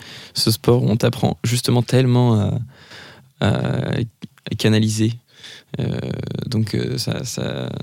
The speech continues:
ça m'étonne que tu me dises qu'il y a quand même un moment où, euh, enfin, j'ai, j'ai, j'im-, j'imagine que pour arri-, arriver à ce que ça donne, euh, justement ce côté des mecs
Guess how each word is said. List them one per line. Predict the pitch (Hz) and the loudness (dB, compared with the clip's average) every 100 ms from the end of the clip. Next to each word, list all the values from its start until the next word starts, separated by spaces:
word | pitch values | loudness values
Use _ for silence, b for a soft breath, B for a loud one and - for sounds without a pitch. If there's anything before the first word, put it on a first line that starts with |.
| 127 | -8
ça | 120 | -4
m'étonne | - 127 143 | -2 0 0
que | 127 | 0
tu | 117 | 0
me | 117 | 0
dises | 117 120 | -2 -4
qu'il | - | -2
y | 120 | -2
a | |
quand | 113 | 0
même | 113 113 127 - - | 2 2 0 -6 -4
un | 110 | 0
moment | 113 117 120 120 | 4 4 4 2
où, | 104 | 0
euh, | 107 110 | -2 -2
enfin, | 113 | -2
j'ai, | 113 113 | 0 2
j'ai, | 117 - 50 | 0 0 0
j'im-, | 117 120 | 2 2
j'imagine | 113 117 120 127 | 2 4 4 4
que | 123 | 2
pour | 113 113 | 2 2
arri-, | - 117 113 117 - | 4 2 2 -2 0
arriver | 113 113 110 110 113 110 117 | 2 4 4 4 2 4 4
à | 110 101 104 | 4 2 0
ce | 117 | -2
que | - 101 98 - B B B B B | 0 0 0 -4 B B B B B
ça | - 104 | -2 2
donne, | 107 110 | 4 4
euh, | 107 60 - 110 B B B B B _ - - | 2 -2 -4 -8 B B B B B _ -14 -8
justement | - - 120 | -6 2 2
ce | 120 | 2
côté | - - - | 0 0 0
des | 107 123 | 2 4
mecs | 113 113 | 2 2